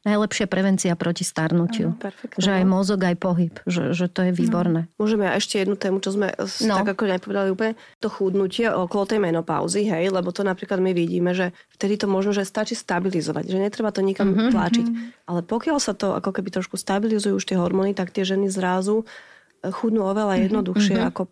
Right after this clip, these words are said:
Speaker 3: priamo, keď sa to deje.
Speaker 2: Napríklad aj to zvyšovanie tuku, to sa deje do takých dvoch rokov od menopauzy, že potom už sa to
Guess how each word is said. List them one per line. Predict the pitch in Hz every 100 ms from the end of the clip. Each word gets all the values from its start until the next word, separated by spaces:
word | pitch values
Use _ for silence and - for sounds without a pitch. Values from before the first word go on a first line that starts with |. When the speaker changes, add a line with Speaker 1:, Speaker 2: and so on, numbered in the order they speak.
| _
Speaker 3:
priamo, | 196 196 196
keď | 180 180
sa | -
to | 180 180
deje. | 180 175 170 170 175
Speaker 2:
Napríklad | - 196 202 - 202
aj | 190
to | 190
zvyšovanie | 185 185 190 214 214 220 220
tuku, | - 185 - 214 285 _ -
to | 247
sa | 277
deje | 180 190 196
do | 196
takých | 202 - 180
dvoch | 175 214 254 190
rokov | 185 - 180 -
od | 175
menopauzy, | 175 170 175 170 151 175
že | 170
potom | - 214 233 196
už | -
sa | 185
to | - 180 202